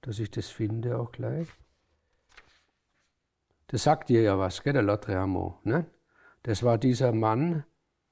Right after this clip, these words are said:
der aus, ähm, aus, aus Uruguay nach Paris gekommen ist, um mit, da, da ist es, hundertzwanzig, und dann sehr früh mit einundzwanzig Jahren gestorben ist, verhungert ist.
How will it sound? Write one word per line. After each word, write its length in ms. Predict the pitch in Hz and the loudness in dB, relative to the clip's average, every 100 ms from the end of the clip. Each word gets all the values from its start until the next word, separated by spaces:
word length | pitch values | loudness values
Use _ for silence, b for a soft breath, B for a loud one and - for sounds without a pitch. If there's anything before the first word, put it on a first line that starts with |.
| _ - | _ -4
der 200 | 117 113 | -2 2
aus, 460 | 110 107 - - - | 0 0 -4 -12 -8
ähm, 540 | 113 110 104 107 98 95 _ _ _ _ _ _ _ _ _ _ _ _ _ _ | -2 -2 0 -2 -6 -10 _ _ _ _ _ _ _ _ _ _ _ _ _ _
aus, 320 | 104 110 - | -4 -4 -6
aus 320 | - 113 - | -4 -4 -4
Uruguay 640 | 143 190 135 104 98 104 | -2 -2 -2 -2 -2 -2
nach 240 | 110 104 - | -4 -6 -4
Paris 420 | 107 107 107 - | -4 -2 -4 -4
gekommen 440 | 131 - 127 135 | -6 -4 -4 -2
ist, 260 | 156 180 - _ _ _ _ _ | -4 -6 -14 _ _ _ _ _
um 160 | - 117 | -4 0
mit, 380 | 107 - - - _ _ _ _ _ _ | 0 -4 -14 -20 _ _ _ _ _ _
da, 260 | - 104 92 | -4 -2 -2
da 120 | 110 | -2
ist 160 | 98 101 | -2 -4
es, 160 | - - | -8 -4
hundertzwanzig, 720 | 110 98 - 95 95 101 - B B B B | -2 -2 -4 -6 -6 -8 -10 B B B B
und 440 | 123 117 117 - | 4 4 2 0
dann 180 | 120 117 | 2 0
sehr 260 | - 139 | 2 2
früh 220 | 147 143 135 | 4 2 2
mit 120 | 123 | 2
einundzwanzig 760 | 123 139 123 127 120 - 107 | 2 0 0 0 0 0 0
Jahren 260 | 113 104 110 | 2 2 2
gestorben 540 | 104 - 98 101 110 | 0 0 0 0 0
ist, 80 | 123 | -2
verhungert 440 | - 113 170 104 | 0 2 2 -2
ist. 300 | 101 92 - | -8 -14 -18